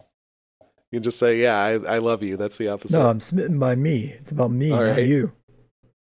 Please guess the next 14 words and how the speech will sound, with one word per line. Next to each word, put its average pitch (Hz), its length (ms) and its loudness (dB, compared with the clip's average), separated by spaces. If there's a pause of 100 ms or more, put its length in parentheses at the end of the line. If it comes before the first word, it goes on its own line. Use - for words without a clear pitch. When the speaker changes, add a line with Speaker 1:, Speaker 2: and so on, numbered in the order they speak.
(140)
Speaker 1:
All 101 100 -6
right. 98 240 -6 (640)
Thank 123 220 -2
you 131 160 0
for 120 240 0
the 110 120 -2
venom. 101 440 -4 (300)
Speaker 2:
I 127 80 6
just 131 220 2
read 262 140 2
that 147 140 4
one. 135 220 4 (220)
Speaker 1:
Oh, 110 180 0
fuck. 104 300 -4